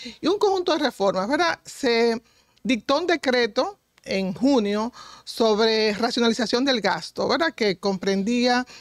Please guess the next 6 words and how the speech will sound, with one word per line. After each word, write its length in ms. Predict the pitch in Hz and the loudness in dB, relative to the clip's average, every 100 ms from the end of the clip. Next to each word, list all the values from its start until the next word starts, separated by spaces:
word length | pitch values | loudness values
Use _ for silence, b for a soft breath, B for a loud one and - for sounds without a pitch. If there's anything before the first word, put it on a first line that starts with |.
| B B | B B
limitación 640 | 214 233 233 226 220 220 220 | 0 2 4 2 0 -2 2
en 80 | |
los 100 | 226 | 0
viajes 320 | 196 208 220 220 | 0 0 0 0
al 80 | |
exterior, 800 | 190 - 247 262 277 262 254 254 | -2 0 0 2 2 2 2 0